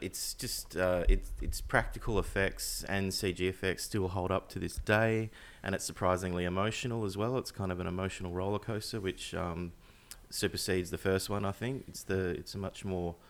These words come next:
um, you know, interesting story,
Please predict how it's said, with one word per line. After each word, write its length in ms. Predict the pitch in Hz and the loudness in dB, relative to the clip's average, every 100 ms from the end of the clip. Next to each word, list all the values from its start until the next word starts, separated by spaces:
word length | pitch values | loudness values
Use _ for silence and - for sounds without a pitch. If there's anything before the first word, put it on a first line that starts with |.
| - - - - - - - | -20 -20 -20 -20 -20 -18 -6
um, 560 | 87 92 87 85 82 - - - - - - - - - - - - - - - - - - - - | -2 0 -2 -4 -6 -10 -18 -20 -20 -20 -20 -20 -20 -20 -20 -20 -20 -20 -20 -20 -20 -20 -20 -18 -10
you 160 | - | -4
know, 60 | 92 | -2
interesting 460 | 113 107 101 98 90 | -2 -2 -2 0 -2
story, 540 | - 95 92 87 | 2 6 6 4